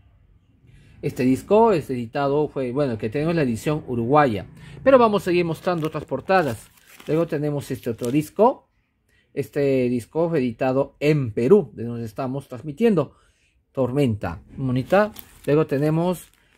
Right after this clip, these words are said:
el disco Amantes Eternos. Este disco fue editado en Argentina por el sello Microfón. Continuamos con Tormenta, Palabras para un Hombre. También este disco es de edición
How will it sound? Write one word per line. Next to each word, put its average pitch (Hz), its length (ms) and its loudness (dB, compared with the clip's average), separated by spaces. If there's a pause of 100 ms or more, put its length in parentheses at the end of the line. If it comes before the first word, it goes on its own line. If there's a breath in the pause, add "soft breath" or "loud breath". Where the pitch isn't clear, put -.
(140)
el 147 300 2
disco 147 500 0
Amantes 123 680 -4
Eternos. 143 840 -2 (560)
Este 117 220 -6
disco 120 180 -6
fue 139 100 0
editado 139 680 2
en 156 160 2
Argentina 135 580 0
por 120 120 -2
el 107 80 -4
sello 107 280 -4
Microfón. 104 600 2 (640 soft breath)
Continuamos 214 680 2
con 196 320 0
Tormenta, 147 720 -4 (140)
Palabras 110 540 -2
para 180 200 -2
un 196 120 2
Hombre. 131 500 0 (2250)
También 139 300 0
este 139 160 -4
disco 139 240 -2
es 156 60 0
de 143 40 2
edición 123 460 0